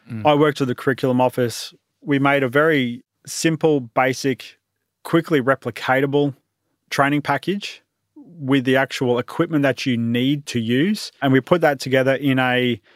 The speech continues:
Speaker 2: in a package that takes four hours to teach.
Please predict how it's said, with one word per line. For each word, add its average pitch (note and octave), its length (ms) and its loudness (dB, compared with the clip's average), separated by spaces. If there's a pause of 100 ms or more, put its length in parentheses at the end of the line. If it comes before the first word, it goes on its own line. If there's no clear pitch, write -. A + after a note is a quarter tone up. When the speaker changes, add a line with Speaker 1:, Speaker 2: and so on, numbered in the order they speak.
(520)
Speaker 2:
in C3+ 80 2
a C3 60 2
package D3 440 0
that A#2+ 160 2
takes B2+ 300 0
four C#3+ 340 2
hours B2+ 280 0
to A#2 100 -8
teach. - 520 -6